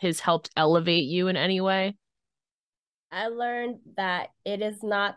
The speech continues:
Speaker 2: the title that makes the champion. It is the champion themselves. Like, you, I feel like the person has to make it meaningful, or else it's just,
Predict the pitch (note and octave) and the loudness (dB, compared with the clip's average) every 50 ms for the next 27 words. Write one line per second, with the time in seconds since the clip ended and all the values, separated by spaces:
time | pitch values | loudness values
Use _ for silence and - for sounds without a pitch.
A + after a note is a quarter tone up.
0 | - - G#3+ - - - - G3+ F#3 F#3+ G3 F#3+ F#3 F3+ F3 F3+ F#3 F#3 _ - | -10 -12 -12 -12 -14 -16 -10 -6 -4 -2 -2 -2 -2 -2 -2 -2 -4 -6 _ -4
1 | - F#3+ F#3 F3+ F3 - - - - F3+ - - - F3+ E3 E3 E3 - - G2 | -4 -2 -2 -2 -4 -4 -6 -14 -18 -18 -14 -8 -8 -6 -6 -8 -10 -12 -12 -12
2 | E2+ E2+ G2 F#3+ F#3+ - - F3+ F3+ F3+ F3 E3+ E3+ E3 - - - _ _ _ | -10 -10 -12 -14 -12 -8 -6 -2 0 0 0 0 -4 -8 -12 -18 -20 _ _ _
3 | _ _ _ _ _ _ _ _ - G3 F#3+ - - F#3 E3 E3+ D#3+ E3 D#3 D3+ | _ _ _ _ _ _ _ _ -8 -8 -8 -6 -6 -6 -6 -6 -8 -10 -12 -12
4 | D3+ - E3 F3+ - G2+ C#2+ - - - _ - - _ _ _ _ _ _ _ | -12 -12 -14 -12 -10 -10 -10 -10 -12 -16 _ -20 -20 _ _ _ _ _ _ _
5 | _ _ _ _ _ _ _ _ - F#3 G3 F#3 F3+ F3+ F#3 F#3+ F3 E3+ F3+ _ | _ _ _ _ _ _ _ _ -4 0 0 0 0 -2 -8 -10 -10 -10 -16 _
6 | _ _ _ - - _ _ _ - _ - - G3 G3 A#3 A#3+ A#3+ G#3+ G#3 G3 | _ _ _ -20 -20 _ _ _ -20 _ -6 -6 -2 0 2 2 2 2 0 -6
7 | - A#3 G#3+ G#3 G#3+ A3+ A3 G3 F#3+ G#3 F#3 F#3+ G3+ G3 - G#3 F#3+ F3+ E3+ E3+ | 0 2 2 2 2 -2 -10 -10 -6 -4 -4 -4 -4 -4 -6 -2 -2 0 0 -2
8 | - - - - E3+ E3+ E3 D#3+ E3 E3 _ - D#3+ D3+ D3+ E3+ F3 F#3 G3 F#3+ | -4 -10 -12 -8 -6 -6 -6 -6 -8 -10 _ -8 -6 -4 -2 0 0 0 -2 -2
9 | A3+ G#3+ G#3+ - - F#3+ F3+ - - | -6 -10 -10 -6 -8 -8 -8 -8 -18